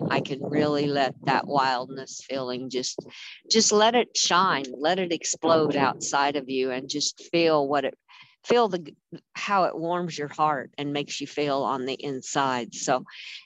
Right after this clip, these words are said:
and for each person, I think it's different. They, finding that wild soul within inside of themselves,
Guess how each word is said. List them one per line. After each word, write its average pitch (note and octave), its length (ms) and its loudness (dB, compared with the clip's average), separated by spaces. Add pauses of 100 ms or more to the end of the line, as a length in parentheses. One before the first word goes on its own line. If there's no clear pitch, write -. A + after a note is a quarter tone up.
(100)
and G#3 160 2
for A3+ 240 2
each C4 260 2
person, A#3 540 -2 (100)
I F3+ 80 0
think G3 260 -4
it's F#3 200 -6
different. E3+ 440 -2 (160)
They, D#3+ 380 -2 (880)
finding F#3+ 460 2
that D3 260 0
wild D3+ 560 -2
soul D3+ 500 -4
within D3+ 260 -8
inside D3 420 2
of D3 100 2
themselves, C3+ 880 0